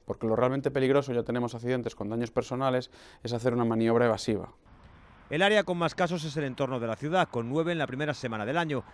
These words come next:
Speaker 2: seguido de la comarca de Monterrey con siete incidencias.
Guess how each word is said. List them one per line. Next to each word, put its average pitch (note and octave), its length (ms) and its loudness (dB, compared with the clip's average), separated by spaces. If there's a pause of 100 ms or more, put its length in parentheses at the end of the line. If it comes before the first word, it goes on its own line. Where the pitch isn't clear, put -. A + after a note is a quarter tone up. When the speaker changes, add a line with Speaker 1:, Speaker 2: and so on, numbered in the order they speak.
(140)
Speaker 2:
seguido C#3 340 -4
de C#3 80 -2
la C3 120 0
comarca A#2+ 340 -4
de G2+ 80 -4
Monterrey C3 460 -4
con A2+ 200 -4
siete F2+ 300 -8
incidencias. B2 720 -4